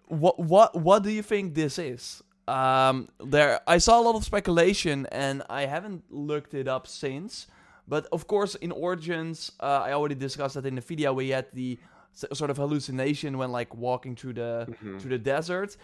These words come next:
Speaker 1: but that was different. But a lot of people compare this to the Final Fantasy, uh, crossover that was in, um, Origins. I'm gonna look it up right now, because we had, like, a meteor hit there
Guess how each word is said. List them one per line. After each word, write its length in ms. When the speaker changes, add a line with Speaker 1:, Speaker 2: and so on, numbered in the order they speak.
Speaker 1:
but 100
that 100
was 140
different. 640
But 120
a 20
lot 140
of 80
people 200
compare 420
this 260
to 100
the 160
Final 340
Fantasy, 720
uh, 200
crossover 960
that 180
was 380
in, 500
um, 580
Origins. 400
I'm 120
gonna 200
look 220
it 80
up 200
right 280
now, 460
because 280
we 120
had, 160
like, 180
a 80
meteor 480
hit 240
there 320